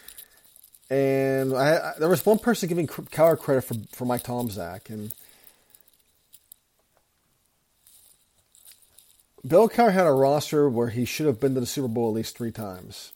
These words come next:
And his issue is quarterback. I mean, Neil wasn't bad. Neil got us the two, uh, A F C title games.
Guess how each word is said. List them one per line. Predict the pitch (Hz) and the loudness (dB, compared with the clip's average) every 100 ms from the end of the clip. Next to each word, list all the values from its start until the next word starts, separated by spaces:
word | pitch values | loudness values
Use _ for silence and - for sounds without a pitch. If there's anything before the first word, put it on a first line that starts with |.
| _ _ _ _ _ _ _ _ - | _ _ _ _ _ _ _ _ -18
And | - 123 117 113 | -8 -6 -4 -6
his | 117 110 | -6 0
issue | 135 - 135 127 | 0 0 -2 0
is | 131 123 | 0 -4
quarterback. | - 143 117 98 87 - - - _ _ _ _ _ _ _ _ _ _ _ _ - - _ - - 170 | -4 -4 -2 -6 -10 -16 -20 -20 _ _ _ _ _ _ _ _ _ _ _ _ -20 -20 _ -10 -4 2
I | |
mean, | 175 190 | 4 6
Neil | 240 214 | 6 6
wasn't | 165 120 101 | 4 0 -2
bad. | 135 135 104 107 - _ _ - - _ - - - - - - - | 2 2 0 -8 -12 _ _ -20 -20 _ -20 -20 -20 -20 -20 -16 -2
Neil | 135 147 | 0 2
got | 143 147 | 4 4
us | 139 | 2
the | 143 | -2
two, | - 143 135 | -2 0 2
uh, | 123 117 113 110 | 0 -2 -2 0
A | 135 | 0
F | 131 | 0
C | 127 | -4
title | - 135 143 | -4 -2 -2
games. | 101 101 117 - | -4 -8 -12 -14